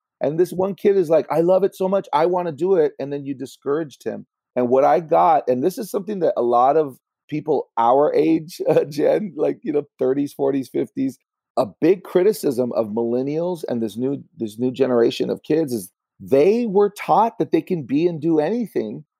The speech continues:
And they have this fire in their belly that they can do it. And we're the ones that are like, "Whoa, whoa, whoa, slow down. You, you, you can't just be making all this money and starting your own business."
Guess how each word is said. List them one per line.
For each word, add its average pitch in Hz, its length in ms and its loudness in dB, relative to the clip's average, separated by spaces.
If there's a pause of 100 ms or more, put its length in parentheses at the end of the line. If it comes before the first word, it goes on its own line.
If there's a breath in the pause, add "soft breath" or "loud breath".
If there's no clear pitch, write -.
(140)
And 127 180 0
they 151 200 4
have 190 300 2
this 147 240 0 (160)
fire 208 440 2
in 139 100 -2
their 127 100 0
belly 120 380 2
that 127 180 -4
they 143 120 -2
can 151 240 -12
do 196 240 0
it. - 160 -2 (260)
And 135 240 0
we're 180 360 4
the 226 100 2
ones 165 240 2
that 151 80 0
are 143 100 4
like, 127 160 2
"Whoa, 127 220 2
whoa, 123 200 4
whoa, 113 240 0
slow 127 420 -2
down. 95 380 4
You, 123 220 -4 (240)
you, 165 400 -12
you 196 140 -4
can't 185 300 2
just 131 220 -4
be 123 140 0
making 113 340 2
all 110 160 6
this 107 220 0
money 110 400 2
and 101 100 -2
starting 117 380 2
your 110 180 2
own 107 140 0
business." 110 440 2